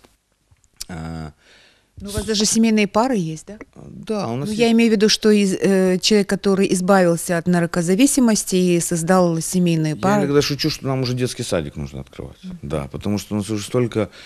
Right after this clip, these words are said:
Speaker 1: деток, э, на, которые наши выпускники, э, привели в этот мир, э, что, ну, ну, просто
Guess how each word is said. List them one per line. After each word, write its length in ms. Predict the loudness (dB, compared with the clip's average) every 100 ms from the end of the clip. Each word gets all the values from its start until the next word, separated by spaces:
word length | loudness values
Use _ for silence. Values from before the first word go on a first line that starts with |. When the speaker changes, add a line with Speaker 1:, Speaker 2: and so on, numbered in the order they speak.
| -20 -12
Speaker 1:
деток, 440 | 0 2 2 -2 -2
э, 300 | 0 2 2
на, 160 | -2
которые 320 | -4 -4 -2 -2
наши 200 | -4 -8
выпускники, 720 | -8 -8 -8 -6 -2 -2 -2 -8 -20 _ -12
э, 540 | -8 -8 -8 -8 -8
привели 400 | 0 2 4 4
в 80 | 4
этот 260 | 0 -4 -2
мир, 300 | 0 0 -4
э, 280 | -8 -8 -8
что, 520 | -10 -10 -8 -4 -4 -4
ну, 300 | -6 -8 -10
ну, 300 | -10 -10 -6
просто 440 | -6 -2 -2